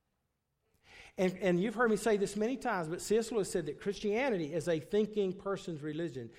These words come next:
You have to be geared, prepared, and when life comes at you, you're not obliterated because you are thinking through exactly,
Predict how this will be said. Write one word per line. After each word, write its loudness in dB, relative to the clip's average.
You 2
have 0
to 0
be 2
geared, -2
prepared, 0
and 0
when 4
life 4
comes 0
at 0
you, 2
you're 0
not 6
obliterated 0
because 0
you 0
are 0
thinking -4
through -4
exactly, -4